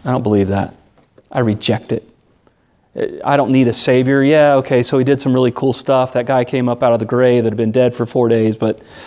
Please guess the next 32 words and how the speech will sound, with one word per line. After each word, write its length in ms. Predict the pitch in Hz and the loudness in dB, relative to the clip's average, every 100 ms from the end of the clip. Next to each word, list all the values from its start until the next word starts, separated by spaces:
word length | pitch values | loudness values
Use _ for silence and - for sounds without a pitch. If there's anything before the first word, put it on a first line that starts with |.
| - | -8
you 100 | - | -2
know 80 | 147 | 2
what? 140 | 143 139 | 2 2
I 80 | |
don't 140 | 135 120 | 0 0
need 180 | 113 104 | -2 -4
that 140 | 104 | -8
junk." 380 | - 107 113 - _ _ _ _ _ _ _ - - _ _ _ _ _ - - _ _ _ | -6 -6 -8 -12 _ _ _ _ _ _ _ -20 -20 _ _ _ _ _ -18 -18 _ _ _
As 180 | 196 202 | -2 2
we 100 | 226 | 2
go 260 | 180 214 196 | 4 4 4
out, 260 | 202 202 | 4 2
as 140 | 175 175 | 0 0
we 100 | 185 | -2
talk 320 | 190 196 202 | 0 0 0
about 240 | 185 170 | 0 0
Jesus, 480 | 135 165 170 151 135 | 0 -2 0 -2 -2
as 140 | 160 | -2
we 120 | 156 160 | 0 2
live 240 | 175 196 | 2 2
our 140 | 175 | 2
lives 540 | 156 156 180 180 147 135 | 4 2 2 0 0 -2
for 160 | 165 | -4
Jesus, 400 | 135 151 139 139 | 0 0 0 -2
most 300 | 160 208 - | 0 -2 -2
people 420 | - 262 254 208 202 | 0 0 2 2 2
understand 520 | 226 214 - 254 220 | 0 -2 -2 -4 -2
are 80 | 160 | 0
going 260 | 165 240 | 0 0
to 100 | 247 | 0
reject 460 | 262 254 247 262 - | 0 0 0 -2 -2
him. 240 | 156 104 | -2 -2